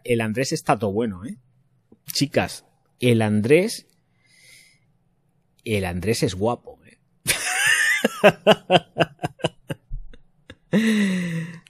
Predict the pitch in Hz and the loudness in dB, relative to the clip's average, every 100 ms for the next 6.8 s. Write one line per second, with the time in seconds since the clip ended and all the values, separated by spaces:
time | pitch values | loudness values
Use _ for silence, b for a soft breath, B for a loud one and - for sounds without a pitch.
0 | _ _ _ _ _ _ - _ 185 220 | _ _ _ _ _ _ -20 _ 6 8
1 | 240 202 185 190 208 202 185 175 160 160 | 6 8 8 10 10 10 8 8 6 6
2 | 151 135 202 - 208 - 131 190 202 190 | 6 6 4 6 4 4 4 4 6 6
3 | 180 170 202 233 151 190 180 - 233 240 | 6 4 6 6 8 8 8 6 6 6
4 | 190 - 92 92 175 104 113 117 143 143 | 4 0 -4 6 6 6 2 4 6 6
5 | 135 131 131 123 - - 98 180 190 180 | 6 4 4 2 0 -6 4 4 4 2
6 | 143 185 135 117 117 147 147 151 | 6 6 6 2 4 6 6 4